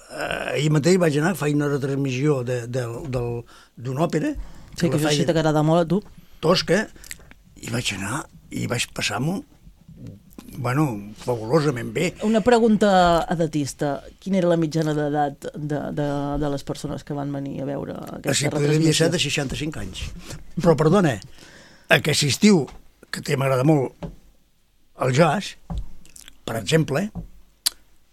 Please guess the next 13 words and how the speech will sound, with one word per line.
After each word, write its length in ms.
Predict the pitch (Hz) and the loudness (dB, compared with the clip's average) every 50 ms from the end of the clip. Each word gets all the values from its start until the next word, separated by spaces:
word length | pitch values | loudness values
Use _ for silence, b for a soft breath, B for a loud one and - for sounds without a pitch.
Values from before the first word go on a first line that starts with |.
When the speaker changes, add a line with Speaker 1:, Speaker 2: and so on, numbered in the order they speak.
| _ _ _ _ _ _ _ _ | _ _ _ _ _ _ _ _
Speaker 1:
a 240 | - - - - - | -6 -6 -4 -4 -6
Castelló 360 | 110 151 127 - 113 104 123 | -6 -6 -6 -6 -6 -4 -4
d'Empúries 420 | 139 139 127 - 151 151 139 135 123 | -2 -2 -2 -2 -2 -2 -2 -4 -4
fan 160 | - 131 127 123 | -4 -6 -4 -4
jazz 200 | 139 147 147 - | -4 -4 -4 -6
cada, 460 | - 143 127 120 120 117 117 113 113 | -8 -8 -6 -6 -6 -6 -8 -8 -10
cada 240 | - - 139 131 135 | -8 -6 -4 -4 -2
any 200 | 135 120 110 107 | -4 -4 -6 -8
en 160 | 107 113 117 113 | -8 -8 -8 -8
allà 140 | 110 113 113 | -8 -8 -10
a 140 | 107 107 110 | -10 -10 -10
les 120 | 113 - | -12 -12
Palmeres, 600 | - 123 120 127 170 175 156 160 226 - - - | -12 -8 -2 0 0 2 0 0 -2 -6 -10 -12